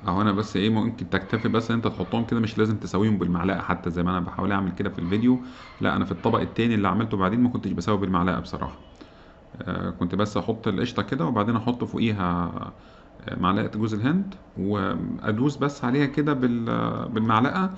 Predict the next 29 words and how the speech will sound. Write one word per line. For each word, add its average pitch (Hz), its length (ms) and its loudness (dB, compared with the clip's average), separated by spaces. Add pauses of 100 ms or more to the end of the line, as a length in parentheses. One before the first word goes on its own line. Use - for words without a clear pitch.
(360)
هو 143 120 6
اوتوماتيك 127 560 2
يروح 127 220 0
مساوي 131 400 2
للطبقة 113 420 0
اللي 104 140 0
من 104 140 -2
تحت، 127 300 -4
فتطلع 104 760 -2
تحفة - 280 -2
حلوة 101 220 -2
جدًا. 87 320 -4 (1300)
يعني 92 140 -4
عادي 101 240 0
جدًا، 104 360 0
هي 101 80 0
اصلًا 104 280 -2
بتبقى 98 240 -2
متماسكة 101 600 0
قوي 92 220 0 (1040)
بالطريقة 95 380 0
اللي 104 120 0
احنا 101 140 -4
عملناها، 117 600 2
والجيلاتين 92 680 -2
الباودر 120 440 0
هيخليها 104 300 0
متماسكة 104 440 -2
قوي 82 160 -4